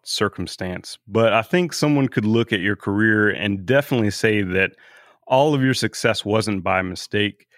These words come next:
I mean, you're reading books like Outliers and you're doing endurance sports, which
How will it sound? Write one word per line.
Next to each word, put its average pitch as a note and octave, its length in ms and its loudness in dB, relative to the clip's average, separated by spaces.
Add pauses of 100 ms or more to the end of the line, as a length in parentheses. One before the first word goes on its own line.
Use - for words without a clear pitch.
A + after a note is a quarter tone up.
(240)
I A#2+ 60 -4
mean, G#2+ 120 2
you're A2 200 2
reading A#2 380 0
books A2 260 -2
like F#2 180 -12
Outliers A#2+ 880 2 (140)
and F#2+ 480 -4
you're F#2 120 -4
doing G#2+ 600 0
endurance B2 580 0
sports, A#2+ 560 0
which G#2+ 340 -2